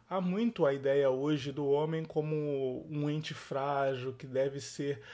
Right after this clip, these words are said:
protegido, que não é autossuficiente, ou que não deve buscar se aproximar da autossuficiência e que, portanto,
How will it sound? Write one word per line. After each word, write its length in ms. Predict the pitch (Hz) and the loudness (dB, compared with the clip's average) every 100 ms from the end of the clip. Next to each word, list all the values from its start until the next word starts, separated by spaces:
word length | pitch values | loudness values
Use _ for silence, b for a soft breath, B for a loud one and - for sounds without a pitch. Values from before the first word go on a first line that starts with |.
| B B | B B
protegido, 920 | 147 139 139 135 123 143 143 131 127 | -4 -2 -4 -4 -4 -4 -6 -6 -10
que 100 | - | -6
não 260 | 143 147 151 | -4 -2 0
é 120 | 135 | 0
autossuficiente, 1080 | 131 147 143 127 131 135 - 127 143 127 143 | 0 -2 -4 -12 -12 -10 -6 -4 -4 -6 -6
ou 60 | |
que 60 | 147 | -4
não 140 | 151 | -2
deve 260 | 147 147 143 | 0 -2 -2
buscar 500 | 143 156 - 156 185 | -4 -4 -4 -4 -4
se 140 | - | -2
aproximar 760 | 156 160 156 165 139 147 190 175 | -2 -2 -4 -4 -6 -4 -2 -2
da 100 | 135 | -2
autossuficiência 1080 | 143 143 - 123 131 - 139 143 139 - 139 B B B B | -4 -6 -10 -12 -10 -8 -6 -6 -8 -10 -14 B B B B
e 40 | 190 | -10
que, 140 | 196 | -8
portanto, 640 | 180 202 - 180 196 202 | -6 -6 -2 -2 0 -2